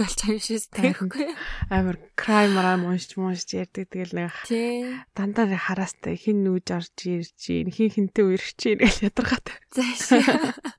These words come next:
Speaker 2: <laughs> Яа.
Speaker 1: Яа, тийм их хүмүүс болчих үе дээ, дулмаа минь. За, за, хоёлаа энэ хүрээд эпизодоо
Speaker 2: Тий, да.
Speaker 1: өндөрлөе. Маш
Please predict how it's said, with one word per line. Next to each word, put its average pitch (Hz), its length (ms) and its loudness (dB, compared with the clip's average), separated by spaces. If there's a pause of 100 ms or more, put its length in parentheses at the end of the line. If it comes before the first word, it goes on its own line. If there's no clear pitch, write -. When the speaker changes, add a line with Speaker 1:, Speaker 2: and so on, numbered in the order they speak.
(240)
Speaker 2:
<laughs> 233 1300 -4
Яа. 190 360 -8
Speaker 1:
Яа, 175 640 -12
тийм 233 320 -6
их - 240 -20
хүмүүс 196 400 -14
болчих - 340 -12
үе 226 220 -4
дээ, 240 320 2
дулмаа 185 400 -10
минь. 180 240 -10
За, 233 320 2
за, 196 240 -12
хоёлаа 185 340 -12
энэ 190 220 -10
хүрээд 165 340 -12
эпизодоо - 320 -12
Speaker 2:
Тий, 180 380 -8
да. 180 160 -6
Speaker 1:
өндөрлөе. 185 320 -8
Маш 180 420 -12